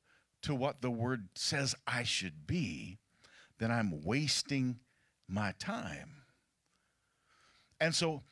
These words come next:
as a leader, like David was a leader, as a leader, you have to be able to not only gather people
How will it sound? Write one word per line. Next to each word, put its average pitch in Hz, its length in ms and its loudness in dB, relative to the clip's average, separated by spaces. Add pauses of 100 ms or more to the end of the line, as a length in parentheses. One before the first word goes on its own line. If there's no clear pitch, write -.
(320)
as 214 500 6
a 160 380 4
leader, 131 400 2
like 139 240 4 (180)
David 147 500 4
was 131 440 2
a 113 220 2
leader, 95 760 -2 (1700)
as 220 340 6
a 196 120 4
leader, 135 720 -2 (2000)
you 147 180 -2
have 190 400 0
to 180 140 -4
be 151 220 0
able 147 300 0
to 117 400 -2 (480)
not 156 260 0
only 147 480 0 (680)
gather 165 640 0
people 95 720 -6